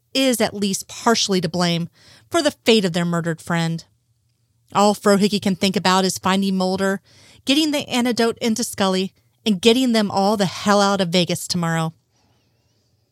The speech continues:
His eyes travel the worn paisley carpeting near the edge of the elevator door as he waits, and suddenly something tiny, almost unnoticeable,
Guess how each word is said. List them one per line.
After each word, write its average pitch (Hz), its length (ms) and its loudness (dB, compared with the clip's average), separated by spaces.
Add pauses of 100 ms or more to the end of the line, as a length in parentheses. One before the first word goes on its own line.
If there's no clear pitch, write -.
(100)
His 220 240 4
eyes 196 280 4
travel 185 400 0
the 185 120 0
worn 185 420 0
paisley 196 400 -2
carpeting 190 560 -2 (500)
near 285 200 2
the 311 240 -2
edge 233 240 2
of 220 80 0
the 233 100 0
elevator 214 400 2
door 180 400 -2 (460)
as 220 160 -2
he 269 120 0
waits, - 640 -2 (400)
and 233 100 2
suddenly 185 460 0
something 202 460 -2
tiny, 190 500 -2 (480)
almost 254 400 0
unnoticeable, 208 720 0